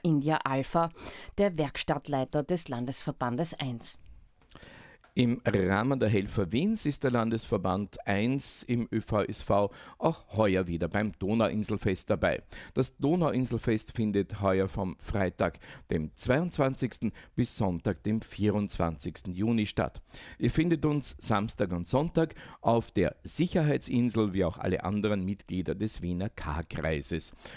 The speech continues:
Speaker 2: Wir werden unter anderem daran erinnern, dass der Amateurfunk immer wieder in Notfällen als Funkdienst zur Verfügung steht. Martin, O E eins Mike Victor Alpha, wird seine Antennen aufbauen,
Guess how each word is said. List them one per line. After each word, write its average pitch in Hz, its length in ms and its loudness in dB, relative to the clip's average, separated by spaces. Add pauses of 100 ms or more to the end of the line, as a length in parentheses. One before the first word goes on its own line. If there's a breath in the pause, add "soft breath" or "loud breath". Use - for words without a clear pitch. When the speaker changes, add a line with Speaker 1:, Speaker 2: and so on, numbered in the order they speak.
(100)
Speaker 2:
Wir 123 160 2
werden 131 220 2
unter 117 240 2
anderem 113 340 4
daran 95 300 2
erinnern, 131 500 2 (240 loud breath)
dass - 160 0
der 104 140 2
Amateurfunk 117 640 0
immer 131 260 0
wieder 104 200 0
in 87 160 -4
Notfällen 98 560 0 (200 loud breath)
als 104 220 0
Funkdienst 113 720 0
zur 101 140 0
Verfügung 113 580 0
steht. 80 400 -2 (480 loud breath)
Martin, 127 560 2
O 110 140 2
E 104 100 6
eins 95 320 -2
Mike 85 320 -2
Victor - 320 -2
Alpha, 120 340 2
wird 98 160 0
seine 92 240 -2
Antennen 147 440 0
aufbauen, 107 500 2